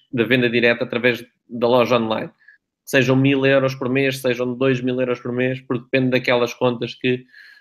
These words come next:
<clears throat> o Silvio falou no início, com o testemunho da Bárbara, que é dois clientes por dia, isso é fácil de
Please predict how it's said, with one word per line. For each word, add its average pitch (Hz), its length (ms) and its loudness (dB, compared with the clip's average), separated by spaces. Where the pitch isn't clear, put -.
<clears throat> - 440 2
o 143 80 2
Silvio 139 300 2
falou 135 380 0
no 127 160 2
início, 135 400 0
com 135 120 -4
o 127 60 0
testemunho 123 380 -4
da 117 100 0
Bárbara, 123 440 -2
que 131 100 -2
é 127 140 2
dois 135 280 2
clientes 131 460 0
por 120 180 -4
dia, 135 260 2
isso 131 200 -2
é 120 80 0
fácil 123 340 -4
de - 60 -16